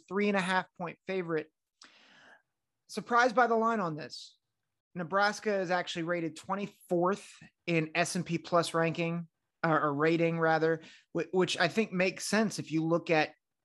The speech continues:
how Nebraska has competed against Michigan, Michigan State, Oklahoma. Also have been surprised by the reports about Scott Frost. In a lot of ways, it seems like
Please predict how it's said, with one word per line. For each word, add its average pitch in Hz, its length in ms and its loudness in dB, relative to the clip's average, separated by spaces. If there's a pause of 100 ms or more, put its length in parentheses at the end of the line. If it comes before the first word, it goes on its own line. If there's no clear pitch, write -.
how 170 200 0
Nebraska 156 580 0
has 147 220 -4
competed 139 800 -6 (640)
against 156 960 -2 (380)
Michigan, 160 720 0
Michigan 156 400 -4
State, 156 460 0
Oklahoma. 156 640 -2 (500)
Also 262 420 6
have 180 200 2
been 165 180 0
surprised 160 920 2 (100)
by 156 680 2
the 165 80 -8
reports 156 500 -6
about 143 300 -8
Scott - 340 -10
Frost. 185 680 -4 (1400)
In 208 80 0
a 202 100 2
lot 214 180 4
of 262 100 4
ways, 196 200 0
it 160 60 -12
seems 170 240 -6
like 156 260 -4